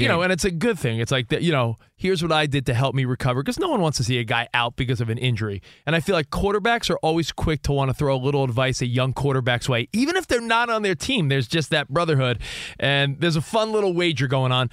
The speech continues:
Speaker 1: Not a real bet, but Danny G hit us up with this. I love this, Danny. From Bleacher Report, Tom Brady and C J Stroud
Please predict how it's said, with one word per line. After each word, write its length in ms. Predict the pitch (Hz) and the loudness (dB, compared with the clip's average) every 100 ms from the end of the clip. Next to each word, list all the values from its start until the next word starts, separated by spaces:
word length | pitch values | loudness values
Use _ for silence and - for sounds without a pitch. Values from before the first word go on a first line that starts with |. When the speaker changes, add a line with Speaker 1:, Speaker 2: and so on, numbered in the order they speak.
| - | -4
Speaker 1:
Not 240 | 247 339 330 | 0 2 2
a 60 | |
real 300 | 226 247 220 | 0 2 2
bet, 300 | 135 139 123 | 2 0 0
but 240 | - 127 113 | -2 -2 0
Danny 260 | 160 165 | 0 0
G 220 | 151 143 135 | 0 2 2
hit 120 | 131 | 2
us 120 | 123 | 0
up 100 | 123 | -2
with 100 | 117 | -2
this. 120 | 117 | -2
I 60 | 131 | 0
love 200 | 131 117 | 0 0
this, 160 | 110 | -2
Danny. 260 | - 113 117 | -2 0 0
From 200 | - 131 | 0 -2
Bleacher 340 | 139 160 - | 0 0 0
Report, 400 | 147 110 127 123 | -2 0 -2 -2
Tom 320 | - 202 247 247 | -2 0 0 2
Brady 480 | 240 220 220 240 - - _ _ _ | 2 2 0 -4 -6 -20 _ _ _
and 220 | 156 151 131 | 0 0 2
C 240 | - 202 | 0 0
J 220 | 170 160 | 2 2
Stroud 600 | - - 156 139 123 117 | 0 2 2 4 2 0